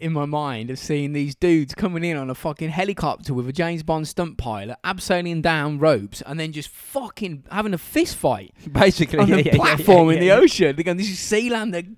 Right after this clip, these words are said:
Speaker 1: decking 'em, man." They were there with hands on their heads. They look like people in, like, isis have captured
Speaker 2: <laughs> Yeah,
Speaker 1: them.
Speaker 2: yeah, yeah, yeah.
Speaker 1: <laughs> It's fucking crazy.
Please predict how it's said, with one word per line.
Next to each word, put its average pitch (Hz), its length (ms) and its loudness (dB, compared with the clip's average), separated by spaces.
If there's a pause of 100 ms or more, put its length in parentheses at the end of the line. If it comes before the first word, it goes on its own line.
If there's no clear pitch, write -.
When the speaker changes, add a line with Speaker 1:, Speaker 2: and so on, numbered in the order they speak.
(160)
Speaker 1:
decking 240 380 -4
'em, 151 100 -6
man." 120 200 -10 (220)
They 214 80 -12
were 277 60 -10
there 285 100 -8
with 277 100 -8
hands 247 300 -8
on 269 100 -8
their 254 80 -6
heads. 254 300 -8
They 220 100 -4
look 240 160 -6
like 190 180 -4
people 185 320 -4
in, 139 220 -6
like, 143 280 -6
isis 220 400 0
have - 100 -8
captured 160 380 0
Speaker 2:
<laughs> - 0 -
Yeah, 151 80 4
Speaker 1:
them. 156 140 2
Speaker 2:
yeah, 160 180 0
yeah, 147 180 0 (120)
yeah. 147 240 -2
Speaker 1:
<laughs> - 60 -20 (180)
It's - 220 -16
fucking 262 540 -8
crazy. 427 800 -4